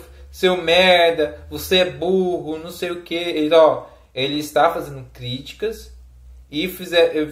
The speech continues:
e estão sendo feitas críticas ao governo Bolsonaro, não são de pessoas de esquerda. Pessoas de esquerda, ah, não sei o quê, pessoas histéricas. Eu tenho um cara, de, ele, ele até mora em Manaus, eu já conheci pessoalmente. O cara é histérico. O cara é muito, muito louco. Ele, ele, ele tem as, ataques de histerias no, no, no, no, em comentários do Facebook.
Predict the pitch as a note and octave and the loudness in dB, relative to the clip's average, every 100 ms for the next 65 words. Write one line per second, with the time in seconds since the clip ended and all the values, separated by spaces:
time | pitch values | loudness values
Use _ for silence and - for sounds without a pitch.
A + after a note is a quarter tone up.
0 | - D3+ D3+ E3 F#3 F#3+ - - E3 D3+ | -10 -14 -10 -6 -6 -6 -14 -8 -8 -6
1 | D#3 C#3+ - - C3 - C3+ B2+ A#2 A#2 | -8 -10 -12 -16 -16 -8 -6 -6 -8 -12
2 | A2+ A2+ A2+ A2+ C#3 D#3+ A#2+ - _ _ | -12 -12 -12 -8 -6 -6 -8 -14 _ _
3 | _ C3+ D#3 D#3+ E3 D#3+ D#3 - D#3 F3+ | _ -8 -8 -4 -6 -6 -10 -8 -8 -10
4 | - - D3+ C3 A2 - _ - G3+ C4 | -14 -8 -6 -6 -8 -14 _ -4 -2 -2
5 | C4+ C4 - A3 B3+ C4+ A#3 C4 B3+ D4 | -4 -6 2 6 6 6 2 -2 -6 -6
6 | B3 A3 G3+ A3+ G3+ G3 F#3 D#3+ E3 - | -6 -4 2 2 2 0 0 -4 -6 -10
7 | - G#3+ A#3+ - C#3+ D3+ C#3 C3+ D#3+ G#3+ | -6 -6 -6 -2 2 2 -2 -4 -4 -6
8 | G#3 - E3+ F3 - D3 C#3 C3+ C#3+ C#3+ | -6 0 2 2 -4 -12 -10 -10 -8 -10
9 | C3+ C3+ C3+ E3+ E3+ F3 E3+ E3 B2+ A#2+ | -10 -12 -10 -10 -8 -8 -10 -12 -10 -8
10 | B2 B2 B2+ - C3 - - - A#2+ - | -8 -10 -12 -16 -20 -20 -20 -18 -18 -16
11 | - G4 G#4 - C#3+ D3+ G3+ - - _ | -12 -10 -10 -6 0 2 0 -4 -20 _
12 | _ _ _ _ _ - F#3+ A3+ C#4+ A3 | _ _ _ _ _ -4 0 0 -2 -6
13 | A#3 C4+ A3 G#3 A3+ B3+ E3 F3+ - C3+ | -8 -8 -8 -8 -8 -4 -2 -2 -4 -6
14 | C#3+ D#3+ G3 E3 F3+ F#3+ F3+ F#3 F#3 G#3 | -2 0 0 -2 -2 -4 -2 -2 -2 0
15 | G#3 G3+ E3 E3+ F#3 F3+ F#3 - - - | 0 0 -4 -2 0 -2 -6 -18 -14 -6
16 | F#3 D#3 G3+ G#3+ F3+ D#3+ C#3+ C#3 C#3 C#3 | -6 -4 -6 -6 -6 -8 -8 -10 -12 -12
17 | C#3 C3+ C3+ C3+ D3 C#3 C3 B2+ B2 - | -14 -14 -14 -14 -12 -12 -8 -8 -8 -14
18 | B2 - A#2+ A2 - | -18 -16 -16 -18 -20